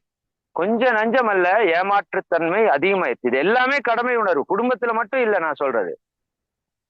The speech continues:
ஒரு தொழில் செய்யற இடத்துல ஒரு கடமை உணர்வு வேணும் இல்லையா?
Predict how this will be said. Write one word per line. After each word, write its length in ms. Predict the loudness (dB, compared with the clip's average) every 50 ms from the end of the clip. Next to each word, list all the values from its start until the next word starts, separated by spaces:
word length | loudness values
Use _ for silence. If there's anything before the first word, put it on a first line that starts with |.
| _ _
ஒரு 140 | -8 -6 -4
தொழில் 340 | -2 0 0 2 2 0 0
செய்யற 340 | 0 2 2 2 2 0 -2
இடத்துல 280 | -2 -2 -2 0 0
ஒரு 120 | 0 0 0
கடமை 340 | 0 -2 -2 0 -2 -2 0
உணர்வு 280 | 0 0 0 0 0
வேணும் 280 | -2 -2 -2 -2 -2 -4
இல்லையா? 460 | -4 -6 -4 -4 -2 -2 -4 -4